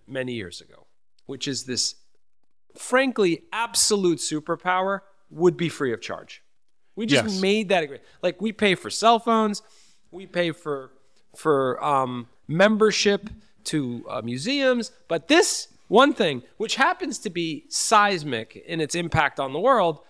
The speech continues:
Speaker 1: is gonna stay free.
Speaker 2: It was a terrible deal.
Speaker 1: You think it was a terrible deal?
Speaker 2: Yeah.
Speaker 1: Would it, would, would we have what we have today without it, though?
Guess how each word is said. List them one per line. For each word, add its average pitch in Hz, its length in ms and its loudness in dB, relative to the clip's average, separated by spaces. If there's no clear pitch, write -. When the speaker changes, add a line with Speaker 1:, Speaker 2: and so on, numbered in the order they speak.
Speaker 1:
is 180 140 -4
gonna 175 160 0
stay 131 240 -4
free. 107 380 -10
Speaker 2:
It 180 80 2
was 170 240 -2
a 147 40 -6
terrible 135 460 -6
deal. 98 300 -14
Speaker 1:
You 196 120 -6
think 254 140 0
it - 20 2
was 240 120 0
a 233 80 -2
terrible 226 320 2
deal? 262 200 -4
Speaker 2:
Yeah. 254 460 6
Speaker 1:
Would 262 100 -4
it, 262 60 -6
would, 262 180 -4
would 240 100 -2
we 240 180 2
have 247 240 4
what 247 100 0
we 247 100 0
have 247 180 0
today 277 200 -4
without 294 280 -8
it, 302 120 -14
though? 302 240 0